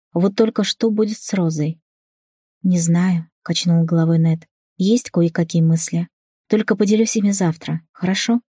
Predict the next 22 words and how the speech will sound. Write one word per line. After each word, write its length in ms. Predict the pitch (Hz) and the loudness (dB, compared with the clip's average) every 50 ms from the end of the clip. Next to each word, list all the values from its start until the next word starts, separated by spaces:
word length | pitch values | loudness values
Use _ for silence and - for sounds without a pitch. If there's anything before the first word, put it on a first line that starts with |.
| _ _ - | _ _ -6
А 100 | 170 170 | -4 -2
пока 280 | - 202 202 240 226 | -2 0 2 4 4
нам 240 | 220 214 208 208 208 | 4 4 4 4 4
обоим 400 | 202 196 208 226 233 214 202 190 | 4 4 4 4 4 4 4 4
надо 240 | 190 196 196 208 202 | 4 2 2 0 0
отдохнуть. 680 | 196 190 202 202 196 - - 170 160 160 - - _ _ _ _ _ _ _ _ _ - | 0 0 -2 -2 -4 -2 -2 0 0 0 -2 -8 _ _ _ _ _ _ _ _ _ -6
Давно 340 | 180 175 196 202 220 247 254 | -2 0 2 4 4 4 4
мне 180 | 226 185 170 165 | 6 4 4 2
не 80 | 160 | 2
приходилось 500 | - 165 - - 170 160 165 160 160 165 | 0 -2 0 0 0 2 2 2 0 -2
спать 220 | - - 160 160 - | -4 -6 -6 -6 -6
в 80 | - | -8
кресле». 480 | - 160 160 151 - - - 175 175 - _ _ _ _ _ _ _ _ _ - | -4 -4 -4 -2 -4 -8 -8 -8 -10 -10 _ _ _ _ _ _ _ _ _ -2
Рид 180 | 190 196 196 _ | -2 -2 -2 _
понял, 300 | - 220 226 226 208 190 | 0 2 4 4 2 2
что 220 | - - - 180 | -2 -2 -2 0
ему 280 | 180 185 190 202 214 214 | 0 2 2 2 2 2
до 120 | 196 190 | 0 -2
кровати 420 | - - 175 175 175 180 - - 165 | -2 0 0 0 0 0 -2 -4 -8
тоже 340 | - - 175 165 156 160 | -4 -2 -2 0 0 0
не 140 | 151 151 151 | 0 0 0
дойти, 500 | 147 156 156 160 - - - 160 165 - | 0 0 -2 -2 -4 -4 -4 -4 -6 -6